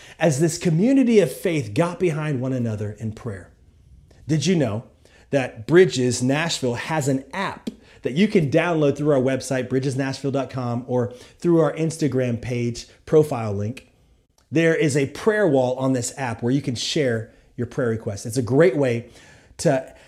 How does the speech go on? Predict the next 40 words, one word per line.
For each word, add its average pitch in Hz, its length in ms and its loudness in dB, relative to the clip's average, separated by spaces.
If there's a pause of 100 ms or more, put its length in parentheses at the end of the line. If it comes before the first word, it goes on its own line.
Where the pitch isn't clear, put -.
(140)
help 165 380 2
all 185 280 4
of 123 120 4
us 123 200 0
know 131 240 4
what 135 180 2
we 151 100 0
can 143 140 -2
be 139 100 2
praying 143 300 -4
for 123 180 -4
as 113 140 -2
a 117 40 -2
family. 107 500 -6 (840)
Let 156 100 0
me 170 80 2
make 151 200 2
it - 100 -6
personal. 117 480 -4 (240)
I've 127 240 -6
shared 127 240 0
this 117 120 -4
story 113 280 -2
before. 107 480 -6 (680)
When 139 180 2
our 135 160 -2
son 139 340 0
Moses 120 460 2
was 110 220 -2 (340)
just 190 220 0
a 147 60 2
baby, 120 380 -2 (360)
uh, 110 80 -8
he 175 180 -4
was 147 160 2
born 165 380 0
with 135 180 2
developmental 143 800 0
coordination 120 680 -4
disorder. 101 500 -8